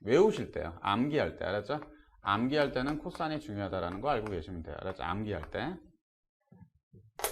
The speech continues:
자, 그러면 이제 거기 표가 하나가 있습니다. 알았죠? 그래서 이 표는 당연히 외우셔야 돼요. 암기하셔야 됩니다. 알았죠?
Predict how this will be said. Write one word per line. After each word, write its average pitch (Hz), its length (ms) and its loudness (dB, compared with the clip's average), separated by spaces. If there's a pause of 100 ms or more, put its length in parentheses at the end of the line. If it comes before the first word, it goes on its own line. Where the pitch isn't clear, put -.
(1700)
자, 170 100 10
그러면 175 240 12
이제 139 140 10
거기 131 260 8
표가 277 300 10
하나가 233 200 10
있습니다. 95 400 4
알았죠? 110 460 0
그래서 123 460 6 (260)
이 143 220 4
표는 233 260 4
당연히 135 380 6
외우셔야 131 480 8
돼요. 87 100 4
암기하셔야 131 500 2
됩니다. 90 340 -4
알았죠? 107 340 -2